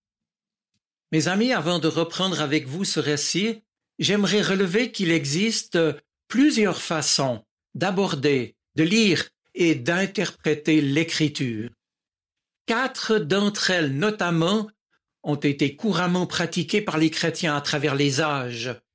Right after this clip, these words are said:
Et, je le précise d'emblée, aucune d'entre elles n'est ni fausse, ni ne pourrait non plus prétendre à être la seule bonne et correcte. Chacune est légitime et ensemble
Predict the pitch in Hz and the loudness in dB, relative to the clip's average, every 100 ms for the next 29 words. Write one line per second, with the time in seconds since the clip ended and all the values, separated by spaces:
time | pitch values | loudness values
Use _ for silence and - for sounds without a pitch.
0 | _ 170 180 156 - _ _ _ - 139 | _ 0 2 0 -6 _ _ _ -4 0
1 | 175 170 170 208 208 202 160 139 202 220 | 2 2 2 0 2 0 0 0 0 2
2 | 233 147 117 107 _ _ _ - 208 247 | 2 0 -4 -12 _ _ _ 0 2 2
3 | 262 - - 220 165 127 165 175 - - | 0 -4 -2 0 0 -2 -2 -2 -6 -2
4 | 151 175 202 190 - _ _ 139 147 139 | 0 0 -2 -4 -8 _ _ 0 2 2
5 | - _ 143 196 214 - 190 190 233 285 | -2 _ 0 2 2 0 2 2 2 0
6 | - - _ _ _ - 190 233 214 214 | -2 -6 _ _ _ 0 4 4 2 2
7 | 196 170 160 147 190 208 - 147 156 175 | 0 0 0 -2 -2 -2 -2 0 0 2
8 | 220 175 131 - _ 156 147 147 135 127 | 0 -2 -6 -12 _ -2 -2 -2 -4 -2
9 | - - 170 196 143 147 160 180 131 - | 0 2 2 0 0 0 2 0 -4 -8
10 | _ - 143 147 135 117 110 - - - | _ -4 -4 -2 -4 -4 -8 -10 -20 -20
11 | _ _ _ - - 170 170 185 151 127 | _ _ _ -10 -6 -6 -2 -2 -2 -4
12 | 107 160 165 151 151 147 - 131 175 214 | -4 -2 0 -2 -4 -6 -10 -6 -4 -4
13 | 233 _ _ _ - 180 214 254 - 208 | -6 _ _ _ -6 -2 0 0 0 2
14 | 208 214 208 | 0 0 -2